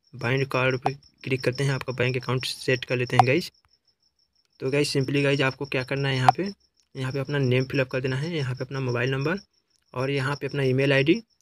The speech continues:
और यहाँ पे अपना अकाउंट नंबर, यहाँ पर अपना बैंक का नेम सिलेक्ट कर लेना है गाइस। यहाँ पे क्लिक करेंगे ये आपको ऑप्शन खुल जाएगा।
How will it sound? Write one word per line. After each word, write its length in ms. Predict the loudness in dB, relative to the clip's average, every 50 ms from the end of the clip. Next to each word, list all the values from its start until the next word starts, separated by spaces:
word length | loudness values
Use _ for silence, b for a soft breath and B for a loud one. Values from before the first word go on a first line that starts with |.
| _ _ -10
और 220 | -4 -2 0 0
यहाँ 200 | 0 0 0 -2
पे 180 | 0 0 0 0
अपना 300 | 0 -2 -2 -2 0 0
अकाउंट 300 | 0 0 0 -2 -2 0
नंबर, 300 | 0 0 0 0 0 -2 -4 -8 _ _ _ _ _ _ _ _ _ _ -8
यहाँ 220 | -6 -4 -4 -2
पर 140 | 2 2 2
अपना 220 | 2 2 2 0 0 0 -4 _ _ _ _ -6
बैंक 360 | -4 0 2 4 4 4 2 2
का 60 | 0
नेम 240 | 2 2 2 2 0
सिलेक्ट 300 | -2 -2 -2 0 0 -2
कर 120 | -2 -2
लेना 180 | 0 0 2 2
है 100 | 2 2
गाइस। 220 | 2 2 2 0 0
यहाँ 220 | -2 0 0 0 -2
पे 80 | -2 -4
क्लिक 240 | -4 -6 -8 -6
करेंगे 280 | -4 -4 -2 -2 -2 -2
ये 180 | -2 0 0 0
आपको 260 | 0 0 -2 -4 -6
ऑप्शन 400 | -4 -4 -6 -6 -6 -4 -6 -6
खुल 240 | -4 -2 -2 0 2
जाएगा। 280 | 2 2 2 0 -2